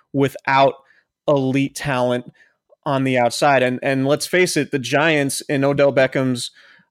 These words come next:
uh, since twenty fourteen in one, in what, five seasons, they've been over five hundred once. And, you know, I know it's, uh, obviously it's not a blanket statement. I'm not trying to say that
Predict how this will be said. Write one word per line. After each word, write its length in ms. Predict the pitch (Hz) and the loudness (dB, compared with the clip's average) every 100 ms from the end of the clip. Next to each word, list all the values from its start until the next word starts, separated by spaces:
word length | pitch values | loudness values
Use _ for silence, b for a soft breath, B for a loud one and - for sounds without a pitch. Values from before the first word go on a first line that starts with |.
| - | -8
uh, 280 | 135 127 127 | -2 0 0
since 300 | - 156 - | 0 -2 -2
twenty 280 | 175 165 151 | 0 0 0
fourteen 680 | 156 143 - 170 147 135 127 | 0 0 0 0 0 0 0
in 340 | 123 123 127 | 0 -2 -2
one, 440 | 131 135 139 135 - | -2 -2 -2 -4 -4
in 300 | 131 127 127 | -2 0 2
what, 220 | 123 - | 0 0
five 320 | 143 135 135 | 0 0 0
seasons, 600 | - 151 160 185 190 - _ _ - | 0 0 0 -2 -6 -12 _ _ -6
they've 160 | 147 | -2
been 120 | 170 | 0
over 260 | 151 170 185 | 2 2 2
five 280 | - 156 143 | 2 2 2
hundred 360 | 160 139 120 | 0 0 -2
once. 460 | 117 120 - - - b b b b | -4 -6 -6 -8 -10 b b b b
And, 320 | 143 139 135 139 | -4 -2 -2 0
you 100 | 170 | 2
know, 160 | 135 | 2
I 40 | 139 | 4
know 180 | 160 | 2
it's, 180 | 156 - - | 2 -2 -2
uh, 120 | 135 | 0
obviously 580 | 147 151 147 156 139 127 | 2 0 0 0 0 0
it's 180 | 135 - | -2 0
not 160 | 139 | 0
a 40 | 135 | 2
blanket 320 | 139 139 143 | 0 -2 -4
statement. 500 | - 139 131 123 127 | -2 -2 0 -2 -2
I'm 100 | 131 | -2
not 180 | 127 120 | -2 -2
trying 220 | 143 131 | -2 -2
to 80 | - | -2
say 320 | - 135 127 | -2 0 0
that 280 | 123 120 | 2 0